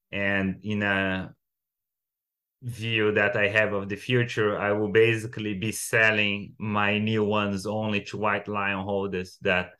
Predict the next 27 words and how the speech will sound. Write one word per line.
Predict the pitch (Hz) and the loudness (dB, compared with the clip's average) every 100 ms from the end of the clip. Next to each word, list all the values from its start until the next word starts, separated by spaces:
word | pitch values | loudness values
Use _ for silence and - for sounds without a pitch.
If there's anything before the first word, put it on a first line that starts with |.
| - - | -20 -4
and | 95 95 95 | 2 2 6
then | 101 101 98 95 - - | 6 8 6 0 -8 0
the | 95 | 4
White | 104 101 101 | 4 4 2
Lion | 107 98 101 | 0 0 0
holders | 104 101 92 95 - _ _ _ _ | 0 2 0 -2 -6 _ _ _ _
can | - 110 104 | -4 0 2
resell | 117 117 - 107 98 92 | 4 2 2 2 2 2
at | 92 98 | 0 -2
the | 101 | -4
price | - 104 95 - | -2 -2 -2 -6
they | - 85 | -6 -6
think. | - 107 92 - _ _ _ | -2 -2 -2 -6 _ _ _
But | 87 95 95 95 92 - | -2 2 4 4 2 -2
I'm | 98 98 | -2 0
happy | 98 113 120 107 104 - _ _ | 0 0 2 2 0 -6 _ _
when | 95 98 101 | -8 -4 -2
we | 101 | 0
get | 98 98 90 | 0 0 0
out | 101 101 | 0 -2
of | 95 | -2
hand | 101 98 | -2 -2
in | 95 95 | -4 -4
prices, | 98 95 95 90 - | -2 -2 -6 -10 -4
selling | 101 92 92 | -2 -2 -4
for | - 92 92 90 | -4 -2 -2 -2
lower | 95 95 95 90 90 | -2 0 2 0 -2